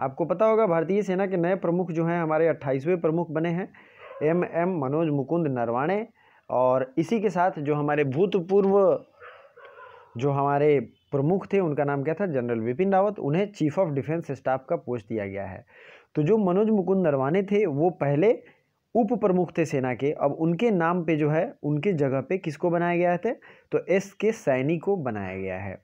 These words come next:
तो आपको यही याद रखना है, उप प्रमुख हैं एस के सैनी, प्रमुख हैं एमएम नरवाणे और सीडीएस भारत के पहले बने हैं Chief of Defence Staff, उनका नाम है,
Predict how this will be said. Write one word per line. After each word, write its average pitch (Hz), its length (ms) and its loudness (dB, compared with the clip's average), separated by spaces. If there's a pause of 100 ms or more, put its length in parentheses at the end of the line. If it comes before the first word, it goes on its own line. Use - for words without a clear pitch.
(140)
तो - 80 -2
आपको 135 260 0
यही 165 300 2
याद 180 180 2
रखना 185 200 0
है, - 60 -6
उप 156 220 -2
प्रमुख 160 340 0
हैं 180 120 -6
एस 123 200 -4
के 190 120 -2
सैनी, 185 300 -2
प्रमुख 156 480 -2
हैं 139 100 -2 (280)
एमएम 139 200 0
नरवाणे 185 420 0
और 147 140 -4
सीडीएस 160 500 0
भारत 156 300 2
के 175 60 -2
पहले 147 320 2
बने 165 180 0
हैं 202 180 -2
Chief 135 220 -4
of 135 160 -2
Defence 143 280 -4
Staff, 160 280 0 (560)
उनका 135 240 -2
नाम 131 240 -2
है, 226 380 -6